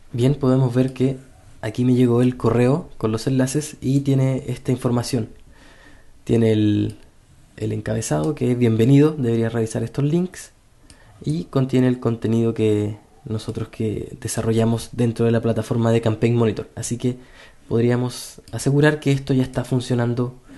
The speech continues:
correctamente. Así que creo que con eso estamos cerrando lo que ha sido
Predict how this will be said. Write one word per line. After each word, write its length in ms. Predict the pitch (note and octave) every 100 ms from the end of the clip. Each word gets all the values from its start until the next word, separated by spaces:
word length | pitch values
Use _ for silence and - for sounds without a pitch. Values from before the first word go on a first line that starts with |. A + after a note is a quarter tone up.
| - -
correctamente. 720 | - A#2 B2 - A#2 G2 - - - - - - -
Así 180 | - B2
que 240 | B2 - - _ - - - - - - - - - _ - - - _ _ _ _ _ _ _ _ -
creo 200 | B2+ B2
que 140 | B2+
con 140 | A#2+
eso 420 | B2 C3 D3 D3 -
estamos 720 | A#2 - B2 B2+ B2+ - - -
cerrando 800 | - A2+ B2 C3+ C3+ C#3 C#3+ C#3+
lo 200 | A#2+ A#2+
que 100 | -
ha 60 | A2
sido 480 | B2+ B2+ B2 A#2